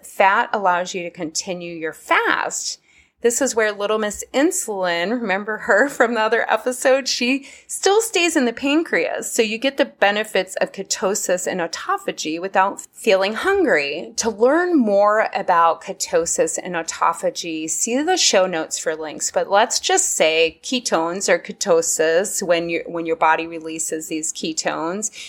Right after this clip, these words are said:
it goes into using the stored fat for fuel, these ketone energy. And autophagy is a process of cellular repair. It cleans out damaged cells in order to regenerate new, healthier cells.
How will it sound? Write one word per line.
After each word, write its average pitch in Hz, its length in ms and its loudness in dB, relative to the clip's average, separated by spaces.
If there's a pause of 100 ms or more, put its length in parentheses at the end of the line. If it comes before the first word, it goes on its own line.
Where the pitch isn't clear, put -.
(140)
it 190 100 2
goes 214 260 4
into 262 280 4
using 175 520 -4
the 165 120 -6
stored 160 520 0
fat 208 540 2
for - 160 0
fuel, 165 800 -2
these 160 240 -8
ketone 160 500 -6
energy. 147 580 -12 (320)
And 196 140 2
autophagy 175 1300 0
is 175 160 0
a 170 60 2
process - 640 0 (100)
of 170 380 2 (120)
cellular 262 640 2
repair. 131 640 -4
It - 220 2
cleans 254 360 -2
out 220 280 2
damaged 269 440 0
cells 160 400 2
in 185 120 -2
order 190 280 -2
to 196 120 -4
regenerate 214 720 -2
new, 190 300 -6
healthier 214 440 -2
cells. - 720 0